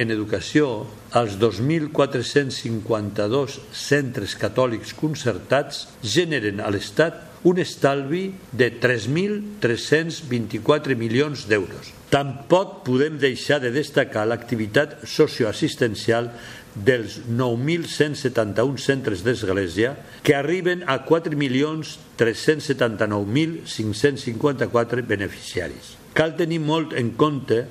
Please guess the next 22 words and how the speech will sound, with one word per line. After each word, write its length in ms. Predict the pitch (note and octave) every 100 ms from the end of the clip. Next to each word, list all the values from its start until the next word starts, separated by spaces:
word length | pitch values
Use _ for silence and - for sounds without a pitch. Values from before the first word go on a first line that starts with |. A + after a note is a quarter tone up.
| - - - - A#2+
els 120 | A#2
peregrinatges, 1040 | - G#2 G2+ G2+ C#3 B2+ G2 G#2+ G#2+ - - -
celebracions 800 | - A#2 G#2+ G2 F#2 - C#3 C3+
i 80 | G#2
festes 400 | - B2+ - A2 -
populars 640 | D3 - G#2 G#2 G2+ - - - -
que 120 | - B2
suposen 560 | B2 G#2+ C#3 C3 C3+ C3+
un 120 | C3
impacte 540 | A2+ G#2+ A#2 G#2+ B2+ A2+
de 120 | A2 G#2+ - - - - -
nou 560 | G#2 G#2 B2+ C#3 C#3 C#3
mil 400 | A#2+ C#3 D#3+ E3+ E3 A2+
vuit-cents 640 | A2+ G#2+ - C#3+ C#3+ G#2+
milions 520 | A2 G#2+ A2 B2+ G#2 G2
d'euros 480 | B2+ A2+ G#2+ A2+ - - - - - - C3
i 60 | A#2 -
creen 380 | D3 D#3+ D#3+ D#3 A2
cent 300 | - C#3+ C#3
trenta-quatre 640 | A#2+ A2 A2 - G2+ G2+ G2
mil 240 | C#3 D3 D3 - -
llocs 400 | G#2+ C3+ D3 -